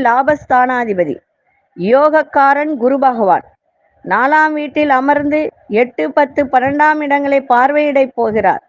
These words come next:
வேலையில் இடமாற்றம், பதவி உயர்வு கிடைக்கும். வீடு வாங்கும் யோகம் கைகூடி வரும். திருமணம் சுபகாரியம் நடைபெறும். உங்களுக்கு குரோதி ஆண்டு தெளிவான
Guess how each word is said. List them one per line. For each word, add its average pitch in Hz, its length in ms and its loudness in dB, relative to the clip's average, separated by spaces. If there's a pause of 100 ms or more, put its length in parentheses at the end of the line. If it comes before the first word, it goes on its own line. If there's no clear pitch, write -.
(500)
வேலையில் 302 540 0
இடமாற்றம், 277 640 -2 (320)
பதவி 294 360 2 (140)
உயர்வு 294 440 0
கிடைக்கும். 254 440 0 (500)
வீடு 294 340 2
வாங்கும் 294 360 0 (100)
யோகம் 294 420 0
கைகூடி 294 600 0
வரும். 220 220 0 (400)
திருமணம் 311 540 0
சுபகாரியம் 285 680 0
நடைபெறும். 247 460 -2 (360)
உங்களுக்கு 285 600 0 (200)
குரோதி 294 400 2 (160)
ஆண்டு 294 220 -4 (140)
தெளிவான 294 540 0